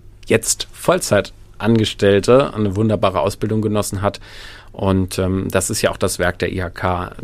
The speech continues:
dass sie da Hilfestellung leistet und die, ähm, ganzen Geschichten, die außenrum sind, übernimmt. Super. Nur jetzt, äh, kommen wir zu den Unternehmen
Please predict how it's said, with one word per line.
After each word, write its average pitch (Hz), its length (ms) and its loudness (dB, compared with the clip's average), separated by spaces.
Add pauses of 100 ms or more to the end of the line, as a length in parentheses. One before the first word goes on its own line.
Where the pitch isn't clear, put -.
(160)
dass - 160 -6
sie - 60 -8
da 101 100 -2
Hilfestellung 92 580 -2
leistet 92 560 -4
und 95 440 -8
die, 95 260 -6
ähm, 87 340 -4 (460)
ganzen 98 580 0 (360)
Geschichten, - 400 -4
die 90 60 -2
außenrum 90 420 -4
sind, 85 300 -8 (240)
übernimmt. 90 500 0 (200)
Super. - 400 -4 (440)
Nur 110 280 2
jetzt, - 400 -4
äh, 98 220 0
kommen 107 220 -2
wir 104 100 0
zu - 120 -6
den 101 140 -6
Unternehmen 104 680 0